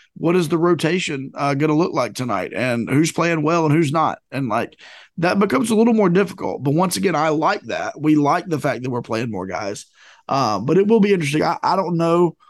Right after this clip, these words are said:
You know, you got a guy like Jalen Blakes who has had kind of an up and down season as far as getting minutes and things like that. But we know this. We know John Shire trusts him.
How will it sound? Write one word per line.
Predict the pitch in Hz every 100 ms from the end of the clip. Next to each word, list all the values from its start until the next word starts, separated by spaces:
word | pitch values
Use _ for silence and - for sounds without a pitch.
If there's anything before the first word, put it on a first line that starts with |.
| _ _ -
You | 175
know, |
you | 180 175
got | 190
a | 175
guy | 175
like | 165 156
Jalen | 156 160 156
Blakes | 156 156 - - - -
who | 151 151 147 - - -
has | - 151
had | 165 156
kind | 170 175
of | 156
an |
up | 160 156
and | 165
down | 165 165
season | 143 160 160 156
as | 139
far | - 156
as | 147 120
getting | 151 143 139
minutes | 143 147 -
and | 147 147
things | 151 143
like | 139
that. | 156 143 143
But | 147 - - - -
we | 165
know | 180 170
this. | 165 180
We | 151
know | 151 156
John | 147 147
Shire | 143 110 131
trusts | - 147 160 -
him. | 202 196